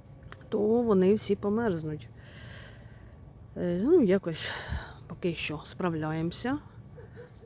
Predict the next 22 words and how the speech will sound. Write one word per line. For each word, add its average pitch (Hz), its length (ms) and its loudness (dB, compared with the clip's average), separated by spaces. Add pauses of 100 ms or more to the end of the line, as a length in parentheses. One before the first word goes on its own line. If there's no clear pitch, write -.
(540)
Накупили 170 520 -4
дров, 208 600 0 (1600)
е, 165 160 -10
ходимо, 165 440 0
топимо, 240 480 -2
все. 254 320 -2 (880)
Ну, 294 180 -2
але 208 180 6
ж 208 100 2
я 202 40 6
ж - 140 -4
кажу, 175 320 0
вже 170 200 2
другий 175 460 4
і 202 100 0
догляд, 165 640 2
тут 214 160 -6
немає 170 380 4
підсвіток, 165 920 -4 (640)
тому 180 300 2 (120)
потрібно 156 560 -2 (200)
слідити 175 760 0